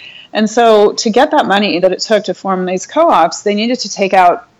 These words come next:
underlying building debt. And so depending on the co-op in Manhattan, most of them have underlying building mortgages, which is impossible in a condo situation because you don't have individual tax lots to mortgage because everyone owns them. Um,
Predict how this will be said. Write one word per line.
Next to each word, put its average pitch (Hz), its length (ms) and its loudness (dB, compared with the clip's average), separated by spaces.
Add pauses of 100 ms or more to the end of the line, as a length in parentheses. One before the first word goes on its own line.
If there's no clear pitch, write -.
(200)
underlying 185 560 0
building 185 440 0
debt. 202 480 0 (160)
And 190 200 -4
so 190 540 4
depending 226 440 -2
on 269 60 0
the 185 80 -2
co-op 175 480 2
in 185 120 -6
Manhattan, 170 460 -4
most 202 200 -2
of 254 60 -2
them 196 140 2
have 170 320 0
underlying 175 440 0
building 165 280 -6
mortgages, 160 640 -4
which 175 160 -10
is 170 120 -12
impossible 165 720 -2
in 170 140 -10
a 156 60 -6
condo 160 360 -4
situation 165 720 -8 (720)
because 190 300 -2
you 185 60 0
don't 175 100 0
have 190 200 2
individual 180 440 0
tax 196 320 0
lots 170 240 0
to - 100 -8
mortgage 196 600 -2 (400)
because 196 280 -2
everyone 185 300 -2
owns 214 280 0
them. 226 520 -2
Um, 196 500 0